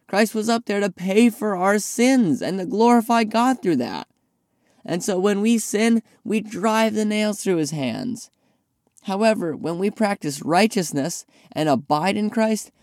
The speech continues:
we give him glory. So let's ask ourselves,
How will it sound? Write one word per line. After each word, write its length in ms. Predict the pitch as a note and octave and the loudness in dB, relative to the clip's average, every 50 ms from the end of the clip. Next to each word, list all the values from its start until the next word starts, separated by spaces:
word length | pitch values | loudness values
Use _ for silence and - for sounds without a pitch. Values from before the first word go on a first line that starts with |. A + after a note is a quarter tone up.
| _ _ | _ _
we 160 | - E3+ G3+ | -4 -4 -2
give 220 | F3+ D#3+ G3 G3+ F#3 | 0 2 2 2 2
him 200 | G#3 G#3 G3+ G3+ | 2 0 -2 0
glory. 720 | E3+ E3+ F3+ F#3 G3+ A#3 B3 A#3+ G3+ C3 A2+ - - - _ _ _ _ _ _ _ _ | 0 2 2 4 4 4 4 4 2 0 -2 -4 -10 -20 _ _ _ _ _ _ _ _
So 140 | - - F3 | -6 0 0
let's 180 | A3+ A#3 - | 2 2 4
ask 260 | B3+ B3 B3+ A#3+ - | 4 4 4 2 0
ourselves, 520 | - G3 D3+ - - G#2 F2+ D#2+ A#2 - | -2 -4 -4 -4 -4 -4 -4 -8 -12 -16